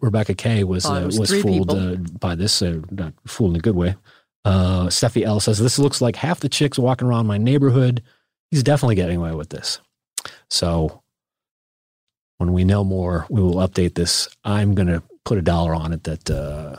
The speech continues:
Speaker 1: I'm gonna say that this person will get caught, and then
Speaker 2: A whole dollar?
Speaker 1: they'll, they'll, I shouldn't wager
Speaker 2: No.
Speaker 1: online. Uh, and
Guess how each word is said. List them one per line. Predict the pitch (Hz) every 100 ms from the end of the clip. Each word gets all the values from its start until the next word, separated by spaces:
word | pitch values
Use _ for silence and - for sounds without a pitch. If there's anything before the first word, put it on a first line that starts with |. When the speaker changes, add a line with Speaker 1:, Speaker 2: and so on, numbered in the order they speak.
| -
Speaker 1:
I'm | 113 101
gonna | 87 82 - -
say | - 82
that | 78 73 _ _ _ -
this | -
person | - - 69
will |
get | 65 -
caught, | - 82 78 _ _ _ _
and | - 71
then | - - _
Speaker 2:
A | -
whole | 156 156
dollar? | 160 160 175 190
Speaker 1:
they'll, | - 78 76 -
they'll, | - - - _ -
I | -
shouldn't | 90 - - - -
wager | 85 76 - 123 - _ -
Speaker 2:
No. | 156 135 110
Speaker 1:
online. | - - - 85 - - - - - - -
Uh, | 101 92 90 85 90 - - _ -
and | 131 104 92 95 110